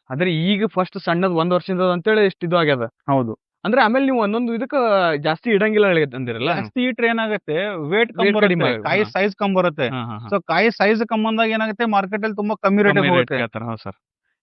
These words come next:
Speaker 2: ಇವಾಗ ನೋಡ್ರಿ, ಇಲ್ಲಿ ಕಂಟಿನ್ಯೂಸ್ ಆಗಿ ಈ ತರ ಇದೆ, ನಾವೇನ್ ಮಾಡ್ತೀವಿ, ಇದನ್ನ ತೆಗೆದ್ ಬಿ-,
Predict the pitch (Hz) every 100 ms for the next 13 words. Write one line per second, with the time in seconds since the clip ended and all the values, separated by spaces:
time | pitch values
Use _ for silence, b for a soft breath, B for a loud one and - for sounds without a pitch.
0 | - 196 190 170 160 165 190 196 180 175
1 | 196 196 - 202 196 - - 175 180 190
2 | 165 147 123 - 160 185 208 196 196 185
3 | 196 214 - _ _ _ _ - 160 180
4 | 165 156 170 151 -